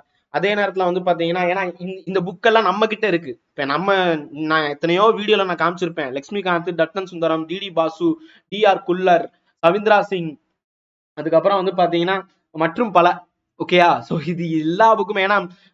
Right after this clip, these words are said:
ஆ, என்னை ஃபாலோ பண்ணிட்டு இருக்கக்கூடிய மாணவர்கள் எல்லாத்துக்குமே தெரியும், யூ பி எஸ் சி மெயின்ஸ் லெவல் ரீச் பண்ணியிருக்கேன். And வந்து பாத்தீங்கன்னா குரூப் ஒன் வந்து பாத்தீங்கன்னா மெயின்ஸ் லெவல் ரீச் பண்ணியிருக்கோம். கிட்டத்தட்ட ஒரு, ஆ, ஐந்து தடவைக்கு மேல வந்து பாத்தீங்கன்னா ரீச் பண்ணியிருப்பேன்.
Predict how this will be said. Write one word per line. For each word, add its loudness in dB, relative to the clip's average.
ஆ, 2
என்னை 0
ஃபாலோ 2
பண்ணிட்டு -4
இருக்கக்கூடிய 0
மாணவர்கள் 0
எல்லாத்துக்குமே 0
தெரியும், -6
யூ -6
பி -6
எஸ் 0
சி -8
மெயின்ஸ் 0
லெவல் 2
ரீச் -4
பண்ணியிருக்கேன். -2
And -2
வந்து 0
பாத்தீங்கன்னா 2
குரூப் -4
ஒன் 0
வந்து -2
பாத்தீங்கன்னா -2
மெயின்ஸ் 0
லெவல் 2
ரீச் -6
பண்ணியிருக்கோம். -2
கிட்டத்தட்ட 0
ஒரு, -4
ஆ, 0
ஐந்து -2
தடவைக்கு 0
மேல 2
வந்து 0
பாத்தீங்கன்னா -2
ரீச் -6
பண்ணியிருப்பேன். -4